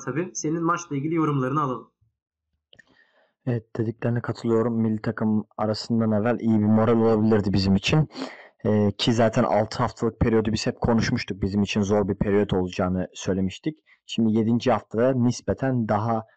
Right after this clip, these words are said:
Speaker 2: kolay, en azından evimizde oynayacağımız bir maçtı. Ee, ve bundan ötürü kazansak gerçekten güzel olabilirdi.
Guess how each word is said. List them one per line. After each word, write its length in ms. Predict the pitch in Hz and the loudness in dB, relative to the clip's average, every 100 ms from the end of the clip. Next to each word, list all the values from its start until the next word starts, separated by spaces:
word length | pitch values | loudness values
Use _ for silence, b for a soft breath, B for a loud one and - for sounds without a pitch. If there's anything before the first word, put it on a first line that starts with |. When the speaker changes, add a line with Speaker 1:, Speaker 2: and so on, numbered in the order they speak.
| _ | _
Speaker 2:
kolay, 320 | - 95 110 110 | -4 0 0 2
en 100 | 123 | 2
azından 320 | 104 104 101 | 2 2 2
evimizde 520 | 104 107 107 95 117 | 2 2 2 2 2
oynayacağımız 680 | 104 95 92 95 101 143 - | 2 2 0 0 0 -2 0
bir 80 | 117 | 2
maçtı. 540 | 113 110 - - 131 160 B B B _ | 4 2 -4 0 0 0 B B B _
Ee, 300 | 95 92 90 | -2 0 2
ve 160 | 107 110 | 2 4
bundan 260 | 123 120 | 4 4
ötürü 420 | 113 - 127 139 - _ _ - | 4 2 2 4 2 _ _ -4
kazansak 480 | 117 104 98 135 | 0 2 2 0
gerçekten 500 | 117 107 107 - 127 | 2 2 0 0 2
güzel 200 | 113 117 | 4 4
olabilirdi. 540 | 113 107 104 92 135 | 4 4 0 2 0